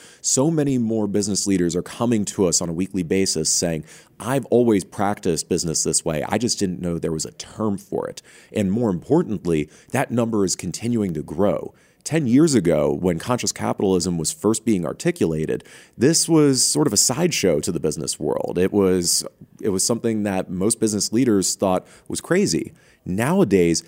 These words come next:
it's becoming much more mainstream. When you have people like Larry Fink, the C E O of BlackRock, talking about how C E Os need to adopt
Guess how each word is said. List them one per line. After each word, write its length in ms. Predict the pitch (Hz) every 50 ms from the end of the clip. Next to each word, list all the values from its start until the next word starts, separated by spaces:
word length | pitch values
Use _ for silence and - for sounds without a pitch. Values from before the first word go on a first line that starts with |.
| - -
it's 120 | - 117 -
becoming 380 | - 123 120 135 123 107 107
much 240 | 110 117 127 - -
more 160 | 131 113 107
mainstream. 720 | 104 101 95 95 90 - - - 117 107 82 - - - - -
When 140 | 107 104
you 80 | 208 196
have 320 | 101 123 156 170 160 -
people 420 | - 131 113 - - 110 107 101 95
like 240 | 92 92 87 - -
Larry 360 | 82 87 - 127 135 113 92
Fink, 340 | - - 120 120 98 82 -
the 60 | 87
C 260 | - - 107 98 -
E 40 | 95
O 60 | 87
of 120 | 80 73 -
BlackRock, 600 | - 85 92 107 127 - - 92 73 - - -
talking 360 | - - 101 92 - 98 87
about 280 | 87 82 87 82 82 -
how 220 | - - 85 78
C 300 | 76 - - - 120 123 -
E 180 | - 104 104 104
Os 220 | 98 92 82 80
need 240 | 82 82 101 104 101
to 180 | - - 78 73
adopt 460 | 73 - 101 123 117 87 80 -